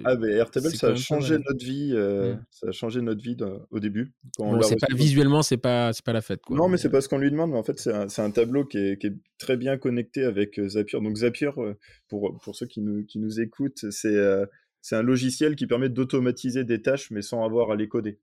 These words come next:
Speaker 1: Donc, en fait, on a plein d'outils qui, qui existent, plein de programmes, et Zapier va faire le lien et demander à un programme, euh, ben, quand il y a telle info, de la transmettre à l'autre et de pouvoir, euh, comme ça, faire des automatisations,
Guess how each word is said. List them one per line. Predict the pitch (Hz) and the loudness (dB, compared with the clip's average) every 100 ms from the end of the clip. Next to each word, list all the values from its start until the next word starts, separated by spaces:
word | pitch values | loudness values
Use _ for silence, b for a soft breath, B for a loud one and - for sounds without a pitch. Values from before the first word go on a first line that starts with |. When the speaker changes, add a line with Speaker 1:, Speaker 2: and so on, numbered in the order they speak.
| - | -16
Speaker 1:
Donc, | 98 | -12
en | 95 | -10
fait, | 107 104 | -10 -12
on | 95 | -16
a | - - _ | -18 -20 _
plein | - 101 | -8 -6
d'outils | 101 104 - 117 | -6 -10 -10 -12
qui, | - 104 95 92 95 b b b | -12 -12 -10 -10 -12 b b b
qui | - | -10
existent, | 98 110 143 | -6 -6 -6
plein | - 110 | -4 -6
de | |
programmes, | 104 107 110 151 | -4 -2 -2 -2
et | 113 | 0
Zapier | 107 - 139 | 0 0 0
va | 127 | 0
faire | 104 135 | -2 0
le | 123 113 | 0 0
lien | 98 104 151 | -2 -4 -8
et | 104 | -8
demander | 104 104 113 | -4 -2 0
à | 123 98 92 95 - | 2 2 0 -4 -6
un | 107 120 | -8 -8
programme, | - 113 101 107 135 | -4 -4 0 0 0
euh, | 110 95 | -4 -4
ben, | 90 95 90 | -2 -4 -2
quand | 113 | -2
il | 110 107 | -2 -2
y | 110 | -4
a | 107 101 | -4 -4
telle | 123 | -4
info, | 107 101 - 127 | -4 -6 -4 -4
de | 139 110 | -2 -2
la | 120 107 | 0 0
transmettre | - 104 117 120 127 | -2 -6 -4 -2 -2
à | |
l'autre | 98 120 - | 0 -2 -4
et | 101 95 | -8 -8
de | 95 | -12
pouvoir, | 92 104 104 110 | -18 -6 -4 -4
euh, | 98 95 95 | -4 -8 -6
comme | 104 101 | -6 -2
ça, | 123 | -2
faire | 123 - 110 | -2 -4 -4
des | 101 98 98 | -4 -4 -2
automatisations, | 127 127 117 - 113 110 - 143 | -2 0 0 -2 -4 -4 -4 -8